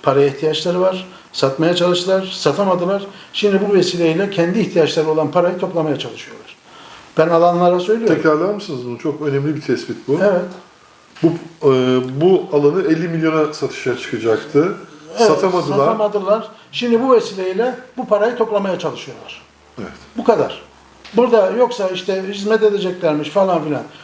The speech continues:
Speaker 1: Şu anda Hilmi Güler'in, e, ve ekibinin tek bir derdi var. Seçime kadar gerekli olan parayı temin etmek. Başka bir dertleri yok. İki milyar borcu var belediyenin.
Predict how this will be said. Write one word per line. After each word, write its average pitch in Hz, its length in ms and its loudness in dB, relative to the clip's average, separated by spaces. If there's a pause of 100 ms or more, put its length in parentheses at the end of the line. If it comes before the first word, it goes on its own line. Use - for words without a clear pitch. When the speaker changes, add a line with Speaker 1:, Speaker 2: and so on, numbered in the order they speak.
Speaker 1:
Şu 262 200 2
anda 202 200 0
Hilmi 214 340 0
Güler'in, 180 360 2 (520)
e, 156 280 2 (140)
ve 170 60 2
ekibinin 156 640 -2 (260)
tek 285 240 0
bir 165 80 -4
derdi 131 220 0
var. - 280 -12
Seçime 233 420 2
kadar 190 280 0
gerekli 196 420 2
olan 151 200 -4
parayı 175 340 0
temin 170 240 -4
etmek. - 300 -10 (1040)
Başka 190 280 2
bir 233 80 -2
dertleri 214 380 0
yok. - 80 -4 (160)
İki 254 200 0
milyar 214 340 2
borcu 180 240 -4
var 110 160 -2
belediyenin. 104 360 -14